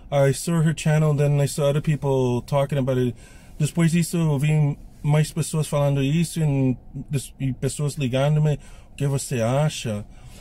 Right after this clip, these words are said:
Brasil, visit and love us. Para mim, isso significa,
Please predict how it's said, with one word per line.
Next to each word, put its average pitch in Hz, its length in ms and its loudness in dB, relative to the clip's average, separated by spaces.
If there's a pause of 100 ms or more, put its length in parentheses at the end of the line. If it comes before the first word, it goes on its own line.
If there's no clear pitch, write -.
(300)
Brasil, 165 760 2 (640)
visit 175 400 4
and 165 140 4
love 156 260 2
us. - 420 -4 (300)
Para 190 160 6
mim, 247 340 4 (320)
isso 190 200 4
significa, 180 1040 0